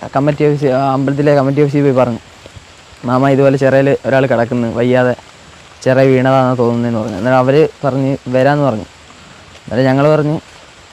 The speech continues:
ആ, ഞങ്ങൾ അന്നേരം ഇവിടെ നി-, നിൽക്കുമായിരുന്നു. നിന്ന് അന്നേരം പിന്നെ ഞങ്ങൾ വേറെ ഒരു അണ്ണനെ വിളിച്ചു ഇവിടെ അടുത്തുള്ള മേളി.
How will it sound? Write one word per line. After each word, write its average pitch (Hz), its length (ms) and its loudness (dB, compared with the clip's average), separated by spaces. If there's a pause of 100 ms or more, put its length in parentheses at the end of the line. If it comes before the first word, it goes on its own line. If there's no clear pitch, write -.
(220)
ആ, 131 80 -4
ഞങ്ങൾ 139 240 0
അന്നേരം 160 180 4
ഇവിടെ 170 140 2
നി-, 147 300 0
നിൽക്കുമായിരുന്നു. 135 500 0
നിന്ന് 143 340 -2 (720)
അന്നേരം 143 300 0
പിന്നെ 156 260 2
ഞങ്ങൾ 147 180 0
വേറെ 151 240 4
ഒരു 151 100 4
അണ്ണനെ 147 280 0
വിളിച്ചു 117 200 -2
ഇവിടെ 120 200 0 (160)
അടുത്തുള്ള 127 340 -2
മേളി. 131 340 2